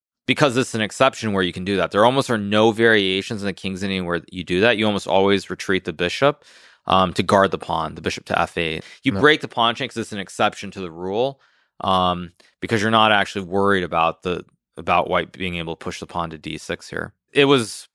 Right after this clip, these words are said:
Speaker 1: probably m-, the best game I ever played, so it keeps going. A five, G four. Yep.
Speaker 2: No,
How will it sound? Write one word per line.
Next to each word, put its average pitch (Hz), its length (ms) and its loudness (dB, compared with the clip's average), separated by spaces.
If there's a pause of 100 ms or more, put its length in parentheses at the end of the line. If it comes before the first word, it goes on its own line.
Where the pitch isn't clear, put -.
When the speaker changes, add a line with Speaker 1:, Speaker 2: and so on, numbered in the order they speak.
Speaker 1:
probably 123 400 4
m-, 90 220 -6
the 87 80 -12
best 90 240 0
game 85 180 -2
I 82 120 4
ever 82 160 0
played, 82 360 0
so - 120 -12
it - 60 -14
keeps - 200 -10
going. 120 500 2 (720)
A - 160 -6
five, 107 460 0
G - 180 -8
four. 107 520 -4 (600)
Yep. - 160 -4 (3000)
Speaker 2:
No, 101 200 2